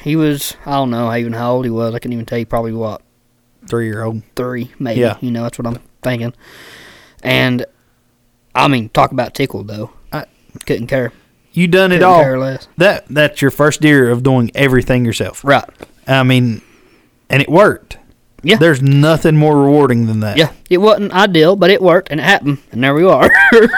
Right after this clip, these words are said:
Speaker 2: Well, and it happened on the property that you had
Speaker 1: Yep.
Speaker 2: initially found him on, that you had baited him on, you
Speaker 1: Yep.
Speaker 2: had worked on him on. I mean, you planted up there. I mean,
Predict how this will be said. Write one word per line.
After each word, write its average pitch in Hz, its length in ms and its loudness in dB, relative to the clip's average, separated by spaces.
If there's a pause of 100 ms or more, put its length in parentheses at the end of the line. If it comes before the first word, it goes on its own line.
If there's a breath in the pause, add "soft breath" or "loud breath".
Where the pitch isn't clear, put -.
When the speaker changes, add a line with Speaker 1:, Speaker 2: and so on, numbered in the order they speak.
(120)
Speaker 2:
Well, 196 220 0 (180)
and 143 140 2
it 135 80 0
happened 143 400 0
on 151 160 2
the 190 80 0
property 156 480 2
that 135 280 0
you 120 120 0
had 110 220 -2
Speaker 1:
Yep. 208 160 2
Speaker 2:
initially 139 380 2
found 170 300 0
him 165 140 2
on, 170 280 2
that 123 200 -2
you 120 60 0
had 110 120 -6
baited 151 300 4
him 151 160 2
on, 151 200 2
you 127 100 0
Speaker 1:
Yep. 104 100 0
Speaker 2:
had 104 120 -12
worked 139 360 2
on 147 140 2
him 143 100 2
on. 143 280 0
I 117 120 -4
mean, 117 240 0
you 117 100 -2
planted 139 600 0 (200)
up 135 180 0
there. 139 340 2
I 117 40 -6
mean, 113 380 -4